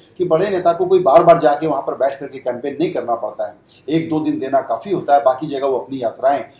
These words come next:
अपनी रैलियाँ देश के पूरे इलाकों में करते रह सकते हैं। इसीलिए ये आज की खबर एकदम contrast हो गई है। एक तरफ आप एक बहुत बड़ा carnival देख रहे हैं, दूसरी तरफ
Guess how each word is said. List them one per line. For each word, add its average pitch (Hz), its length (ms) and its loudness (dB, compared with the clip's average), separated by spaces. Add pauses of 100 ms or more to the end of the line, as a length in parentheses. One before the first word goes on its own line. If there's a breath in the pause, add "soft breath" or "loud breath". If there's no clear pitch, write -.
अपनी 135 260 -8
रैलियाँ 131 520 -4
देश 127 200 -4
के 131 80 -12
पूरे 131 240 -8
इलाकों 120 320 -6
में 180 180 -6 (300 soft breath)
करते 180 240 2
रह 139 160 2
सकते 120 300 -12
हैं। 107 200 -12 (220 soft breath)
इसीलिए 208 680 -4 (100)
ये 202 200 6
आज 175 300 6
की 180 100 -10
खबर 175 280 -2
एकदम 180 160 0
contrast 127 540 -4
हो 120 60 -4
गई 110 140 -8
है। 110 200 -10 (220 soft breath)
एक 180 220 6
तरफ 156 280 2
आप 156 160 0
एक 156 180 -6
बहुत 135 220 -6
बड़ा 143 160 -2
carnival 151 540 -4
देख 123 200 -4
रहे 110 120 -10
हैं, 131 220 -18 (340 soft breath)
दूसरी 196 340 -8
तरफ - 440 -4